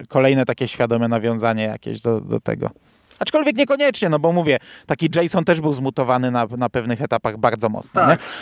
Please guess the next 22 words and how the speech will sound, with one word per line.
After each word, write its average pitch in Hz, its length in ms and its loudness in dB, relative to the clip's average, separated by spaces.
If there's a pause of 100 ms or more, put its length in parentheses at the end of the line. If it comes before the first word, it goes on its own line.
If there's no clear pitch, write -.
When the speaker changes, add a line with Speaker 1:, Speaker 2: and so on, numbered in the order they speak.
Speaker 1:
Dobra, 226 260 2
ja, 202 100 0
ja 226 160 2
już 220 280 -2
też 226 160 0
jestem 156 260 0
za 143 100 4
tym, 139 160 -4
żeby 143 140 2
powoli 131 300 0
kończyć. 151 340 0
Nie 180 100 2
wiem, 160 100 0
na 170 100 2
koniec 190 300 0
chcia-, - 140 -4 (100)
mam 175 200 -2
tu - 80 -4
Speaker 2:
Jeszcze 202 200 2
Speaker 1:
jeszcze 220 100 4
Speaker 2:
mam 214 80 2
jedno 214 80 4